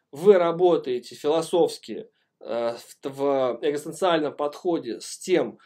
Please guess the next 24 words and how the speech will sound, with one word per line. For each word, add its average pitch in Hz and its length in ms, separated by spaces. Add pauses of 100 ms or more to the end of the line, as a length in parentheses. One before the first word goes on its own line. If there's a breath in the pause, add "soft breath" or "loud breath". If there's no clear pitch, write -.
(280 soft breath)
а, 113 640
м, 85 360
и 160 120
договариваетесь, 160 1300 (100)
э, 101 300
с - 40
самим 175 460
собой, 208 580
и 175 80
опять 165 480
же 226 100
отрабатываете 180 1120
эту 147 280
философию 156 880 (160 loud breath)
в - 120
самолёте, 165 680
находя 147 420
для 143 140
себя 165 320
там 165 180
определённое 143 540
смирение 180 640
и 165 120
согласие. 139 840